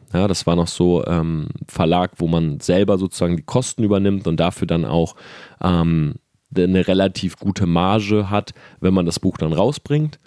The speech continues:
Äh, das Gespräch heute verlief ein bisschen anders. Ja, die Herrschaften vom Verlag, äh, X haben mir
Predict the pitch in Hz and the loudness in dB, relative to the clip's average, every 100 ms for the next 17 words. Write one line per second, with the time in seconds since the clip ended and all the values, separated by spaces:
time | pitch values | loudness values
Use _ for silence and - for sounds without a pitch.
0 | _ - - _ - 98 98 90 98 - | _ -20 -20 _ -2 2 2 0 -6 0
1 | 110 95 120 123 113 101 101 101 104 92 | 0 2 2 0 -2 0 2 2 2 0
2 | - 85 - 107 131 151 - - 90 92 | 2 0 2 0 2 -2 -6 -2 0 2
3 | 87 87 - 85 - 85 87 - 80 87 | 0 -2 -4 -6 -10 -10 -8 -4 0 2
4 | 90 - - 87 87 - 127 - - - | 0 -4 -8 -2 -2 0 -2 -2 -6 -10
5 | - - - 92 95 95 95 90 87 | -20 -20 -2 0 4 4 4 4 2